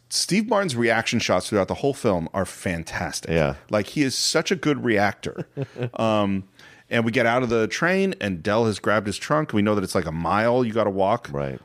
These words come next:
Speaker 1: Uh, I've been in this situation, too. I've been in the train that breaks down, and you gotta go walk across the
Speaker 2: Really?
Speaker 1: Yeah.
Speaker 2: Oh, I've never been in that.
Speaker 1: I, twice. Once
Speaker 2: Wow.
Speaker 1: when I was a little kid in Alaska on a family trip,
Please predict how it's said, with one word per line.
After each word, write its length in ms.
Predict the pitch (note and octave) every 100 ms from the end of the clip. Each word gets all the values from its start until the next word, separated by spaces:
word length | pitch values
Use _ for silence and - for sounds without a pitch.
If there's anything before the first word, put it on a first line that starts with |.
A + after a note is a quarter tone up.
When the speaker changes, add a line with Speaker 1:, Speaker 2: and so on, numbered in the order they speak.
| -
Speaker 1:
Uh, 100 | F#2+
I've 160 | B2+ B2+
been 100 | E3
in 80 | D#3+
this 140 | F#3+
situation, 400 | F#3 C3 G#2 A2
too. 120 | D3
I've 140 | G2 F#2+
been 100 | A2+
in 60 |
the 60 | G#2+
train 280 | - G#2+ A2+
that 80 | G#2
breaks 260 | G#2 G#2
down, 260 | G2+ G2+ G2+
and 80 | F#2+
you 60 |
gotta 180 | F#2+ F#2+
go 100 | F#2+
walk 380 | F2+ E2+ G2+ G2+
across 380 | F#2+ G#2+ G2 -
the 80 |
Speaker 2:
Really? 420 | F3+ E4 E4+ G#3 A#2 - -
Speaker 1:
Yeah. 180 | A#2 F3+
Speaker 2:
Oh, 60 |
I've 80 | F#3
never 200 | F#2+ F#2
been 180 | C#2+ C#2+
in 100 | C#2+
that. 280 | C2 A#1 -
Speaker 1:
I, 120 | - B2
twice. 720 | A2+ - D3 D3+ G#2+ - -
Once 400 | G#2 B2 E3 D3+
Speaker 2:
Wow. 100 | -
Speaker 1:
when 100 | A2+
I 80 | G#2+
was 120 | G2
a 40 |
little 260 | F#2 A#2 D#3
kid 240 | - C3+
in 100 | A#2
Alaska 560 | G2+ F2 E2+ A2 - F2+
on 100 | C#2
a 20 |
family 400 | C2 - F2+ G#2
trip, 280 | G2+ G2+ D#2+